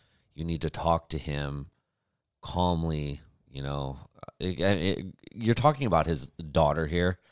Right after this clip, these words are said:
so it could be a little touchy. So you need to be, you know him best, you know, talk to him in a way that he's gonna listen and not get offended, not get on the defense about it. But you need to really have this conversation with him and tell him your concerns. Tell him,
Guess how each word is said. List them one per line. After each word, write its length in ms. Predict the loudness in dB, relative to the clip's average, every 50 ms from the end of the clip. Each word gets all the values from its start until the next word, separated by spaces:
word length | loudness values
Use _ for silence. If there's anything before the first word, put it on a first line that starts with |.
| _ _ _ _ _ 0
so 200 | 4 4 6 6
it 220 | 6 4 2 2
could 220 | 4 4 4 6 6
be 80 | 2
a 60 | 2
little 160 | 2 2 -2 0
touchy. 440 | 2 2 2 2 0 -8 -10 -12 -16 -20 _ _
So 140 | -14 -8 -4
you 140 | -2 -2 0
need 220 | 0 0 -2 0
to 100 | -2 -2
be, 400 | -2 -2 -2 0 0 -2 -4 -6 _ _ _ _ _ _ _
you 160 | 2 4 6
know 140 | 8 8 6
him 180 | 6 4 2
best, 480 | 2 2 0 0 0 -2 -4 -6 -8 -14 _
you 160 | -8 -6 -4
know, 80 | -4 -4
talk 320 | -2 0 0 0 0 0
to 100 | -2 -4
him 340 | -2 -2 -2 -2 -2 -2 -4
in 120 | -4 -4 -6
a 40 |
way 280 | -6 -4 -4 -4 -4 -4
that 160 | -4 -6 -8
he's 260 | -6 -8 -8 -8 -6
gonna 160 | -4 -4 -4 -4
listen 460 | -4 -4 -4 -4 -6 -6 -6 -8 -10 _ -20 -20 _ _ _
and 180 | -4 -2 0 2
not 220 | 2 2 0 0
get 100 | 0 0
offended, 500 | 0 0 0 -2 -2 -2 0 -2 -2 -2
not 280 | -2 -2 -2 -2 -2 -4
get 100 | -4 -4
on 120 | -4 -4
the 60 | -6
defense 460 | -6 -6 -6 -6 -4 -6 -8 -8 -6 -8
about 300 | -6 -4 -4 -2 -2 -2
it. 200 | -4 -6 -6 -6
But 220 | -4 -4 -4 -4 _ -16 -20 _ _ _ _ -2
you 180 | 2 4 4
need 160 | 4 4 2 2
to 80 | 0
really 500 | 0 2 2 0 0 0 0 -2 -4 -6 _ _ _ -8
have 280 | -2 0 0 0 2
this 140 | 0 -2 -2
conversation 680 | -2 -2 -2 -2 0 -2 -2 -2 -4 -4 -4 -4 -4 -4
with 180 | -4 -6 -6 -6
him 200 | -6 -4 -4 -4
and 200 | -6 -6 -8 -12 -20 -20 -20 _ _ -12
tell 240 | -2 2 4 6 6
him 160 | 6 6 6
your 140 | 6 4 6
concerns. 640 | 4 2 2 2 4 4 4 4 4 0 -2 -4 0
Tell 220 | 2 2 4 4
him, 360 | 4 4 4 4 2 0 -2